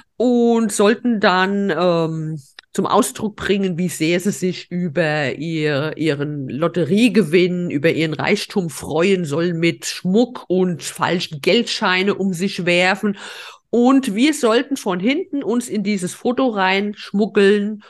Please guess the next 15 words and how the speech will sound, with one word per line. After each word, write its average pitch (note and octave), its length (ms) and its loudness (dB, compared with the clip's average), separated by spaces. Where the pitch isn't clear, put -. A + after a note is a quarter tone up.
Und F3 580 -6
dann A#3 680 0
nach F3+ 220 0
dem G#3+ 160 -2
Shooting G#3 480 -4
hätte F3 360 -4
Heidi F3+ 440 0
den D#3 220 -4
Models F3 420 -6
diese C#3+ 260 -8
Fotos D#3+ 460 -8
gezeigt - 760 -4
und G#3+ 360 -4
hätte G3 360 0
dann F#3+ 500 -6